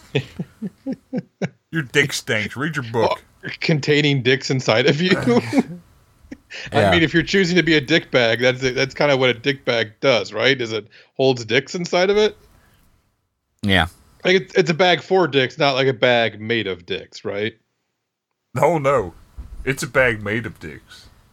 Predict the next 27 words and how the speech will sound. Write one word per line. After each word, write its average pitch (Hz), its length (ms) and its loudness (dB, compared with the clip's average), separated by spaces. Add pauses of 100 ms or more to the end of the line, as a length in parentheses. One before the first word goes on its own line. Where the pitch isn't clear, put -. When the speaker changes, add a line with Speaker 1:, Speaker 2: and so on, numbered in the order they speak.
(460)
Speaker 2:
Oh, 123 600 4
okay. 92 400 -4 (180)
Speaker 1:
That's 123 260 0
a 101 40 -12
different 87 340 -14
conversation. 80 680 -10 (540)
Speaker 3:
Yep, 101 200 0 (100)
it's 95 240 -4
full 120 280 -2
of, 101 120 -8
it's 98 160 -6
made 113 220 -2
of 104 140 -6
dicks 110 280 -2
and 92 160 -6
full 107 180 -2
of 85 120 -4
Richards. 82 560 -2 (1040)
Speaker 2:
There 131 180 -2
you 95 160 -2
go. 90 160 -4 (1600)
Speaker 1:
What? 98 220 -10 (2250)
Speaker 2:
It's - 80 -12
a 113 40 -4
bag 113 360 0
of 110 80 -6
devouring. 90 640 -4